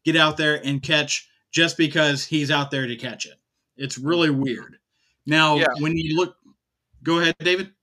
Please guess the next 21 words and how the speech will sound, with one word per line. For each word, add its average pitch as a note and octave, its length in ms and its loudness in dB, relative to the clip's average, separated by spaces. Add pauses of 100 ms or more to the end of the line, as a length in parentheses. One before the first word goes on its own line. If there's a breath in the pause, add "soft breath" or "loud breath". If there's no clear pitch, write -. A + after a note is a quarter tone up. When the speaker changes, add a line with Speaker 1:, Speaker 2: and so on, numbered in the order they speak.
(280)
Speaker 2:
No, E3+ 220 6
it's D3+ 120 0
okay. E3 220 0
I'll D3+ 320 4
let E3 100 2
you D3+ 220 -2
fin-, C#3 260 -8
finish C3+ 260 -10
your B2+ 80 -16
thought. C3 180 -4
I B2+ 100 -6
just B2+ 160 -14
have C3+ 120 -2
Speaker 1:
Okay. C3 80 0
Speaker 2:
a - 20 -6
couple C3 280 -12
things C3 220 -12
to B2 100 -8
add A#2+ 100 -10
to B2+ 160 -8
it. B2+ 200 -8